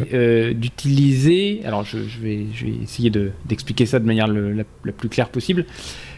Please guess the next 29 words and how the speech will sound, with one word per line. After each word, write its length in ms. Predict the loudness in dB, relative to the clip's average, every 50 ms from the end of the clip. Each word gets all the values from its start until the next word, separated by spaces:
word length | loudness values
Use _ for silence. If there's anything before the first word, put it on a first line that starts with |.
| -6 0
Euh, 240 | 2 4 4 4 2
l'informatique 460 | 2 0 0 0 -2 -4 -4 -6 -4
quantique, 420 | -2 -2 -2 0 -2 -2 -2 0 0
l'informatique 400 | 0 2 0 0 -2 -2 -6 -4
standard, 440 | -2 0 2 2 2 0 0 -4
c'est 520 | -6 -4 -2 -2 0 0 0 0 0 -2 0
des 140 | 0 0 0
bits 220 | 2 2 0 0 -2 -8 -18 -4
zéro 400 | 0 2 2 4 4 4 2 2
ou 140 | 0 -2 0 0
un. 300 | 2 2 2 0 -4 -8 _ -20 -20 -20 -20 -20 -20 -20 -20 -20 -16 -6
Euh, 300 | -2 0 2 2 4 4
le 100 | 2 2
qubit, 420 | 2 2 2 2 4 4 2 0 -2 -8 -12 -10 -10 -12 -12 -14 -14 -14 -12 -12 -10 -8 -8 -8 -2
qui 140 | 0 2 2
est 20 |
un 100 | 2 2
peu 120 | 2 0
le, 400 | 2 2 2 2 2 2 2 0 0 -2 -4 -6 -6 -4
euh, 220 | -4 -4 -4 -4 -4 -4 -4 -4
le, 340 | -4 -4 -4 -4 -4 -4 -6 -6 -8 -8 -8 -6 0 2
l'élément 380 | 4 4 6 6 6 4 2
principal 580 | 2 0 -2 -2 -2 -4 -4 -2 0 0 0 0
du, 200 | 0 -2 -2 0
du, 200 | 0 0 0 0
de 40 | 0
l'informatique 440 | 0 0 0 0 0 0 -4 -6
quantique, 380 | -4 -4 -2 0 0 -2 -2 -2
c'est, 400 | -2 0 2 4 4 4 4 2